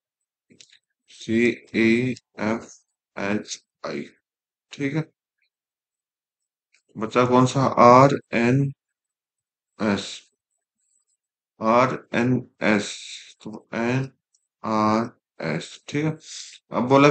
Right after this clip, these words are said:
fifth from the left, fifth from the left, वन, टू इधर है लेफ्ट में, वन, टू, वन, टू, थ्री, फ़ोर, फ़ाइव, एच, और third from the ri-, right,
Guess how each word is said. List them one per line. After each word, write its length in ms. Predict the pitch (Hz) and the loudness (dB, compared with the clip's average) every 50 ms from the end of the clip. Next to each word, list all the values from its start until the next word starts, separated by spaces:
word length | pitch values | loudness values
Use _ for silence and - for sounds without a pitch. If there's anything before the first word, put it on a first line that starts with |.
| 143 - | 6 4
fifth 260 | 156 151 156 - - | 2 2 2 -2 -6
from 240 | - 135 135 135 135 131 | -2 0 0 2 4 4
the 80 | 127 120 | 6 6
left, 400 | 110 95 95 92 95 - _ - - | 6 6 4 4 2 -4 _ -6 -6
fifth 300 | 131 131 131 - - 127 | -6 -6 -6 -8 -8 -4
from 240 | 123 123 127 127 123 123 | -2 0 2 2 4 4
the 80 | 120 120 | 4 4
left, 400 | 117 113 107 104 - - _ _ _ _ _ _ _ _ _ _ _ _ _ _ | 4 4 2 0 -2 -8 _ _ _ _ _ _ _ _ _ _ _ _ _ _
वन, 280 | 110 113 123 131 139 139 139 - | -6 -2 -2 0 0 -2 -2 0
टू 140 | - 127 127 107 - - _ - | 2 2 2 2 -2 -6 _ -2
इधर 300 | - 120 113 123 120 120 | -2 2 2 4 4 4
है 80 | 120 120 | 4 4
लेफ्ट 320 | 127 131 131 135 - - | 4 4 4 2 0 -4
में, 120 | 101 104 101 _ _ _ _ _ _ | -6 -6 -6 _ _ _ _ _ _
वन, 300 | - 113 120 123 131 135 131 | -4 -2 0 0 0 0 -2
टू, 180 | 135 127 120 123 127 127 127 123 _ _ _ _ _ _ _ _ _ _ _ _ _ _ _ _ _ _ _ _ _ _ _ _ _ _ _ _ _ _ _ _ _ _ _ _ _ _ _ _ _ _ _ 104 | -2 0 2 2 2 0 -2 -6 _ _ _ _ _ _ _ _ _ _ _ _ _ _ _ _ _ _ _ _ _ _ _ _ _ _ _ _ _ _ _ _ _ _ _ _ _ _ _ _ _ _ _ -6
वन, 260 | 110 117 127 135 135 131 - | -4 -4 -2 -4 -6 -8 -6
टू, 200 | - 123 123 123 120 - | -2 -2 0 0 -2 -4
थ्री, 280 | - - 117 117 117 120 | -12 -6 -2 0 0 0
फ़ोर, 300 | 117 - - 113 113 113 110 | -2 -2 0 2 2 2 0
फ़ाइव, 320 | - - 110 98 95 95 - _ _ - 82 85 | -2 -6 -6 -6 -6 -6 -10 _ _ -14 -10 -10
एच, 340 | 87 82 82 - - - _ _ _ _ _ - - - - - - - _ _ _ | -10 -10 -10 -14 -18 -20 _ _ _ _ _ -20 -20 -20 -20 -20 -20 -20 _ _ _
और 180 | 104 110 110 110 - | -4 -4 -4 0 2
third 200 | 139 - 131 131 | 2 2 2 4
from 240 | - 139 135 135 135 127 | 4 4 6 6 8 6
the 80 | 127 120 | 6 6
ri-, 160 | 113 104 104 107 _ _ _ _ _ _ _ _ _ _ | 6 2 0 0 _ _ _ _ _ _ _ _ _ _
right, 420 | - 95 104 101 92 80 80 - | -8 -2 0 2 2 2 0 -2